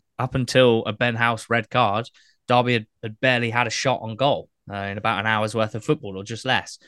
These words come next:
Uh, and after the red card, yeah, they were able to cut loose a little bit and get the equalising goal. But, uh, a somewhat troubling first fifty-five minutes of that game. Um, Max Bird is missing, and this might just be desperately trying to find a reason why they might have just had,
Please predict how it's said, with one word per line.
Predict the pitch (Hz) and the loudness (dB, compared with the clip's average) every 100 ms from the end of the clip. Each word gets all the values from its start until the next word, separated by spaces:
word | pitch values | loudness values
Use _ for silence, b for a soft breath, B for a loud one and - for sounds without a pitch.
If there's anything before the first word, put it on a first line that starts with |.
| b b - | b b -14
Uh, | 101 92 - | -12 -12 -8
and | 101 | -2
after | 117 - | -2 -2
the | 107 | -4
red | 101 101 | -4 -2
card, | 110 113 127 | -2 -2 0
yeah, | 123 | 0
they | 98 101 | 0 -2
were | 104 | -2
able | 98 104 | -2 -6
to | - | -6
cut | - 107 | -6 -4
loose | 104 | -6
a | 98 | -4
little | 104 104 | -4 -4
bit | 101 | -4
and | 101 | -6
get | 107 101 | -10 -8
the | 104 | -10
equalising | - 101 98 101 101 | -8 -8 -8 -8 -10
goal. | 104 87 90 | -8 -8 -8
But, | 98 b b _ - | -12 b b _ -10
uh, | 104 - 127 | -10 -12 -12
a | |
somewhat | - - 190 160 120 - | -8 -2 0 0 0 -2
troubling | - 156 120 104 104 | -2 -2 0 -2 -6
first | - 107 101 - - _ _ - | -2 0 0 -4 -14 _ _ -10
fifty-five | - 127 - 113 - 113 104 110 | -6 -4 -6 -6 -2 -2 -2 -4
minutes | 107 - - | -6 -6 -10
of | 98 | -8
that | 98 - | -8 -6
game. | 98 95 120 b b b _ | -4 -4 -8 b b b _
Um, | 110 120 127 - - | -6 -4 -6 -12 -8
Max | 165 170 165 | -4 -4 -6
Bird | - 175 180 170 | 2 4 6 2
is | 151 | 0
missing, | 165 170 - 190 185 _ | 0 0 0 -2 -4 _
and | 143 143 143 139 - b b b b _ - | 2 2 0 -4 -10 b b b b _ 2
this | 135 - | 2 2
might | 113 107 - | 0 0 -2
just | 107 - | -6 -2
be | 110 104 104 101 | 2 2 0 -2
desperately | - 104 - - 110 | -2 -2 -4 -8 -6
trying | - 110 | -2 -2
to | 110 | -2
find | - 117 117 | 0 0 0
a | 110 | 2
reason | 120 131 127 123 | 4 4 2 4
why | 139 143 | 6 6
they | 147 | 4
might | 156 | 2
have | 139 | 0
just | - 160 | -4 0
had, | 151 151 | 0 0